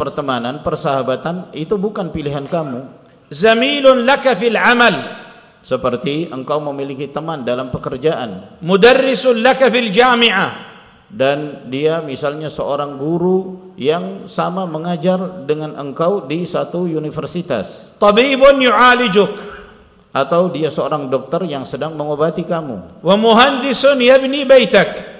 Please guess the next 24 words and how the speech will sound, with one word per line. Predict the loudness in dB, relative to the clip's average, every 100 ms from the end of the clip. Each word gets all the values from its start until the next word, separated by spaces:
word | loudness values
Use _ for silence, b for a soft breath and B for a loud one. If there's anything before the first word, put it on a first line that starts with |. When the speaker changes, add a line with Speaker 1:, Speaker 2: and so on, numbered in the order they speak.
| -20 -20 _ _
Speaker 1:
Atau | -4 0 0
dia | 0 -4 -2
seorang | -2 -2 -4 -8
insinyur | -12 -10 -8 -6
yang | -6 -6 -6
membangun | -6 -2 -2 -4 -6
rumahmu. | -2 -2 -2 -6 -10 -14 -16 -2
Speaker 2:
ومسافر | 2 4 2 4 6 6 6 6 6
معك | 4 4 2 0
في | -4 4
الطائرة | 6 8 6 6 4 2 -8 -4 4
أو | 6
الباخرة. | 6 6 4 4 0 -2 -4 -10 -14 -4
Speaker 1:
Atau | -2 0 0 0
orang | -2 -2 -2 -4
yang | -6 -6 -6
melakukan | -2 -2 -2 -6 -8 -4
safar | -4 -2 -4 -2
bersamamu | -4 -4 -6 -4 -6 -6 -8
di | -8
pesawat | -10 -6 -4 -2 -4 -6
atau | -6 -6
di | -8
kapal. | -6 -6 -4 -2 -4 -6 -14